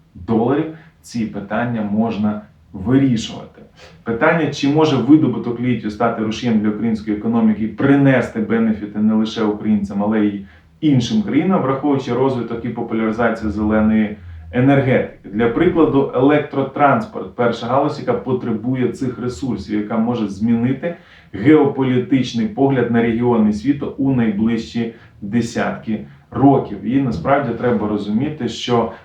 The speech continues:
коли ми будемо спрацювати з топовими країнами, з топовими брендами, то і для них захист України буде надзвичайно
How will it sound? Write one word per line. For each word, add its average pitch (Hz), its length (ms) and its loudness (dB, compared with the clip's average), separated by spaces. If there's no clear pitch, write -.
коли 123 280 2
ми 135 300 6
будемо 110 420 2
спрацювати 107 640 -4
з - 100 -14
топовими 107 540 0
країнами, 107 600 0
з - 80 -6
топовими 104 500 -4
брендами, 147 520 0
то 131 180 0
і 131 60 -4
для 110 280 -2
них 151 300 0
захист 110 540 0
України 110 520 -2
буде 113 360 0
надзвичайно 120 960 0